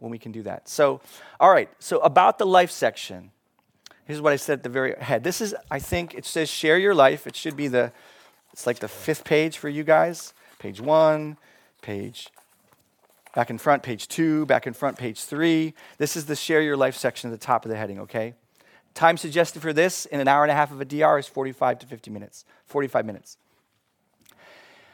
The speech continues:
And this is where I say D R should be places where we can share our lives with one another in safety. First Thessalonians two eight.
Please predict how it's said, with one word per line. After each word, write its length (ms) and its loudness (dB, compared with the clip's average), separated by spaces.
And 140 2
this 140 0
is 100 -6
where 140 6
I 80 6
say 320 6
D 180 2
R 140 6
should 120 -8
be 80 -2
places 360 0
where 100 -2
we 80 -2
can 160 -10
share 240 0
our 140 6
lives 240 6
with 100 -12
one 140 -4
another 280 0
in 100 -6
safety. 500 -2
First 260 -8
Thessalonians 460 -6
two 280 -12
eight. 300 2